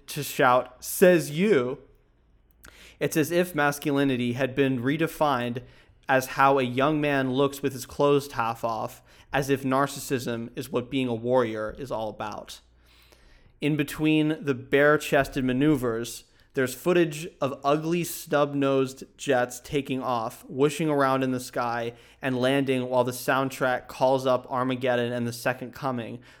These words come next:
though what we're seeing is training exercises. Photographed up close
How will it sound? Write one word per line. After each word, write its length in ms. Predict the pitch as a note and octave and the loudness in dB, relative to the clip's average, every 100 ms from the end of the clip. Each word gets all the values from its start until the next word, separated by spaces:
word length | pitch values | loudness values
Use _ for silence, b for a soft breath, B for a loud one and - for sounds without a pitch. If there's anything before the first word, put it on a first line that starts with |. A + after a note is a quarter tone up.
| _ | _
though 140 | C#3 | 4
what 180 | C3+ C#3+ | 6 4
we're 100 | D3 | 2
seeing 440 | D3 - F3 A#2+ | -2 -4 -2 0
is 120 | B2 B2 | -4 -6
training 400 | - D#3 D3+ A#2 | -8 -4 -2 -4
exercises. 920 | A2+ - A#2 A2 A2 D#3 - D#3+ - b b b b _ | -8 -14 -12 -12 -12 -16 -18 -18 -20 b b b b _
Photographed 640 | - E3+ E3+ D#3+ D#3+ D3+ - | 2 4 4 6 4 4 0
up 240 | D3+ - | -2 -2
close 580 | - E3+ D3+ C3+ C3+ - | -6 0 2 2 -2 -12